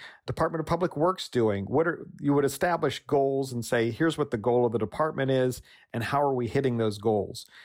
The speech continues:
And he wants to establish that for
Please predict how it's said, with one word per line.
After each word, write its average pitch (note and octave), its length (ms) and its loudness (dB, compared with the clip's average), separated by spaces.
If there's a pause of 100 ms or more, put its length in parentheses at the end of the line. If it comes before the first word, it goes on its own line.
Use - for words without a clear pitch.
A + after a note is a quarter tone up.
(180)
And B2 480 0
he C3 160 -2
wants D3+ 340 -2
to A#2 160 0
establish A#2 480 -2
that A2 180 0
for A2 340 0